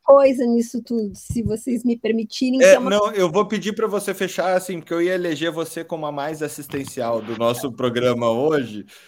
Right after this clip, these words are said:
Speaker 2: é, justamente pra você trazer o seu, fechar tudo com, com seus aprendizados do dia e seus últimos insights aqui pra gente É,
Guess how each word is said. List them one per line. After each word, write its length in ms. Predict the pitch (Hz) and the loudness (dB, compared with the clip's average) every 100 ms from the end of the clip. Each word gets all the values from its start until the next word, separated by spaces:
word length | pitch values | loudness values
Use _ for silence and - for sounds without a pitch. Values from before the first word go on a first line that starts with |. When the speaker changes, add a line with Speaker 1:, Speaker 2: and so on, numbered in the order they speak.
| _ _ | _ _
Speaker 2:
é, 380 | - 123 123 123 120 | -2 2 4 2 2
justamente 760 | 123 147 - 156 147 151 151 | -2 -4 0 0 0 -2 -4
pra 160 | 151 156 | -4 -4
você 220 | 151 156 | -4 -6
trazer 380 | 147 143 135 139 | -4 -4 -2 -4
o 40 | |
seu, 640 | 135 143 139 135 127 123 117 | -4 -4 -2 -4 -4 -8 -10
fechar 540 | - 151 147 160 160 | -2 -2 0 -2 -2
tudo 320 | 170 151 143 135 | -4 -6 -6 -6
com, 300 | 139 135 123 _ | -8 -10 -12 _
com 120 | 131 | -14
seus 260 | 127 139 131 | -8 -6 -6
aprendizados 760 | 123 127 120 113 117 113 110 | -6 -10 -4 0 0 -2 -6
do 120 | 117 | -6
dia 340 | 101 113 127 131 | -6 -6 -4 -4
e 40 | |
seus 440 | 123 123 117 107 113 | -6 -8 -8 -8 -8
últimos 420 | 113 120 107 104 | -10 -10 -10 -10
insights 520 | 104 101 98 95 98 | -10 -8 -10 -12 -16
aqui 220 | 98 - | -16 -16
pra 160 | 104 107 | -14 -14
gente 460 | 107 104 110 101 - _ _ | -14 -14 -10 -12 -12 _ _
É, 280 | 104 104 | 0 2